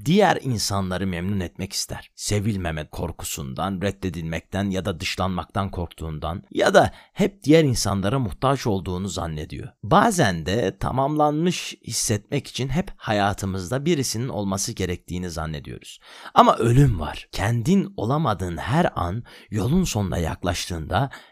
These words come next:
kendi duygusal sermayenden aldığın bir borç gibi. Borçlu olanlar her zaman mutsuz hissederler. Kendin olma yolunda belki de korkuyorsun,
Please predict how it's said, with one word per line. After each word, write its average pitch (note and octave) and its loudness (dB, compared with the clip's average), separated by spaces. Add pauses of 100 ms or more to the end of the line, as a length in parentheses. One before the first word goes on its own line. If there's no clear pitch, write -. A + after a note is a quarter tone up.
(180)
kendi C#3+ 0
duygusal C#3+ 4
sermayenden F2 0
aldığın F2+ -2
bir F#2+ -4
borç A#2 -2
gibi. - -12 (320)
Borçlu A2+ 4
olanlar A2+ 4
her G3 4
zaman C3 2
mutsuz G2 -6
hissederler. - -6 (100)
Kendin B2 4
olma C3 2
yolunda F2 0 (140)
belki - -2
de A2 2
korkuyorsun, G#2 -2